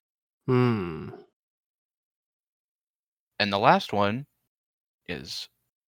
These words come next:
Speaker 2: uh, Double King. <laughs>
Speaker 1: Gonna head you off with the pass. I haven't even heard of this one.
Speaker 2: Double King by M-, Mister Felix Colgrave.
Speaker 1: I feel like I've heard that name,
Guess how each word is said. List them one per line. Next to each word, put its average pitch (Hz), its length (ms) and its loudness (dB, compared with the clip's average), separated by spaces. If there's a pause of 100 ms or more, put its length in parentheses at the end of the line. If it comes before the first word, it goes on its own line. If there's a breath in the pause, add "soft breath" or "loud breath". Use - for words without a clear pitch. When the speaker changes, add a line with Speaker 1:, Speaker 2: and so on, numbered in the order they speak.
(100)
Speaker 2:
uh, 69 200 -4 (720)
Double 123 340 8
King. 95 440 -2
<laughs> - 60 -4 (2250 loud breath)
Speaker 1:
Gonna 139 440 10
head 156 180 8
you 156 60 12
off 151 100 12
with 147 80 10
the 131 60 4
pass. 156 320 8
I 139 40 6
haven't 139 300 8
even 151 200 10
heard 151 260 10
of 123 40 4
this 135 240 8
one. 107 260 -6 (200)
Speaker 2:
Double 123 300 6
King 180 400 4
by 101 180 8
M-, 101 220 0
Mister 113 520 0
Felix 135 680 -2
Colgrave. - 1040 -6 (1000)
Speaker 1:
I - 40 -10
feel - 320 4
like 147 140 4
I've 123 80 0
heard 113 220 -2
that 110 260 -6
name, 78 240 -16